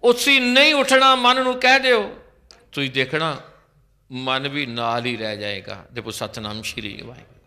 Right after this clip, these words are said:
ਪਰ ਇਹ ਨਾ, ਨਾ ਹੋਵੇ ਤੁਸੀਂ ਮਨ ਨਾਲ ਵੀ ਜ਼ਿਆਦਾ ਉਤਾਵਲੇ ਹੋ ਜਾਓ। ਤੁਸੀਂ ਬੈਠ ਗਏ,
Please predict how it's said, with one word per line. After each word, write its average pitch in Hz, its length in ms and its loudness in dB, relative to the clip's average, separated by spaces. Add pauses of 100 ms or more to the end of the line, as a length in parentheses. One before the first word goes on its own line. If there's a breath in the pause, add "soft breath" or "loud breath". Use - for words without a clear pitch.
(4000)
ਪਰ 120 320 -2 (280)
ਇਹ 139 140 2
ਨਾ, 139 120 -6
ਨਾ 175 160 -4
ਹੋਵੇ 123 260 -2
ਤੁਸੀਂ 123 360 -6
ਮਨ 127 200 0
ਨਾਲ 151 300 -2
ਵੀ 135 100 0
ਜ਼ਿਆਦਾ 123 260 0
ਉਤਾਵਲੇ 120 520 -2
ਹੋ 113 160 -8
ਜਾਓ। 110 200 -10 (960 loud breath)
ਤੁਸੀਂ 127 280 -4
ਬੈਠ 113 340 -6
ਗਏ, - 200 -16